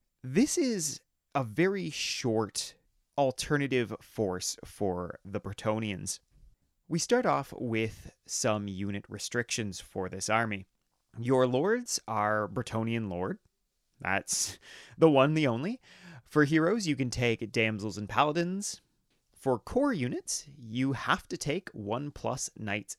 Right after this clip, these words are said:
errant unit. You can take knights of the realm, men-at-arms, and peasant bowmen. For special units, questing knights, mounted yeomen, and zero-to-one Pegasus knights. And rare units,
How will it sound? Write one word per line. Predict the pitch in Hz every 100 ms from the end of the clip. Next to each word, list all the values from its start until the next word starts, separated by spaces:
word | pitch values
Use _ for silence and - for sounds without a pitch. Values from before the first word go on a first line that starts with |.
| 113
errant | 98 95 113 - - 113 -
unit. | 107 123 330 - - _ _ _
You | 113 113
can | 104
take | 101 104
knights | 110 101 -
of |
the | 101
realm, | 127 165 165 -
men-at-arms, | 104 107 107 107 120 123 127
and | - 98
peasant | - 92 104 -
bowmen. | 131 165 170 175 _ _ _ _ _
For | 123 123
special | - 226 -
units, | 233 247 269 - - - _
questing | - 110 104 - 110
knights, | 107 104 101 - - -
mounted | 156 208 202 165
yeomen, | 120 107 107 104 101 101 _ _ _
and | - 110
zero-to-one | 92 98 98 95 95 95 92
Pegasus | 127 135 127 131
knights. | 135 123 127 - - _ _ _ -
And | 113 110 113 110
rare | - 110 160 196
units, | 170 185 - - -